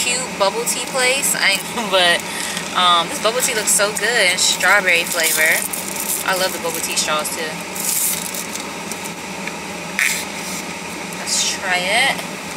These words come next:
Mm. So good.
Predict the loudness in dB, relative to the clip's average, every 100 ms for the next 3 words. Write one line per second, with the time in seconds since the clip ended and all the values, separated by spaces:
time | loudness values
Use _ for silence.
0 | -8 -6 -6 -8 -8 -8 -10 -10 -10 -10
1 | -10 -10 -10 -10 -10 -10 -10 -10 -8 0
2 | 4 4 2 -4 -8 -8 -8 -8 -8 -8
3 | -8 -8 -8 -8 -8 -10 -10 -10 -10 -4
4 | -2 0 0 0